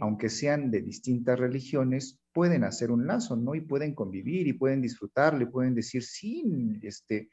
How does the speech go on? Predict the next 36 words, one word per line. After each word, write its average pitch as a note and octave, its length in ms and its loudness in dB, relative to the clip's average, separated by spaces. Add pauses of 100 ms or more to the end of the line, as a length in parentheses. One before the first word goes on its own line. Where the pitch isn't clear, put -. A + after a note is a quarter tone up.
(200)
yo - 100 -14
no A3+ 100 2
tengo F#3+ 160 0
ningún D3 240 2
problema C#3+ 340 0
con A2+ 200 2
que G#2+ 80 0
se G2+ 160 -6
celebre, D3+ 460 4
además B2+ 360 6
a C3+ 60 -2
mí C3 100 2
me B2 140 2
trae A2 400 2
esto, E3+ 200 -4
me A#2 100 0
despierta G#2+ 420 -4
lo G#2+ 180 0
otro", D#3 240 -2
me... G#2 100 0
es G#2 140 -8 (320)
decir, D#3 300 0
hace F3 280 6
lazo E3 440 8
social. F2+ 420 -6 (560)
Y - 80 -4
que - 120 0
la A2 100 6
doctora C3+ 640 6
Lozano C#3+ 360 0
señalaba C3+ 400 2
muy C3+ 160 2
bien C3 240 0
cómo C3 360 2
es B2+ 460 -2
un, D3 400 -2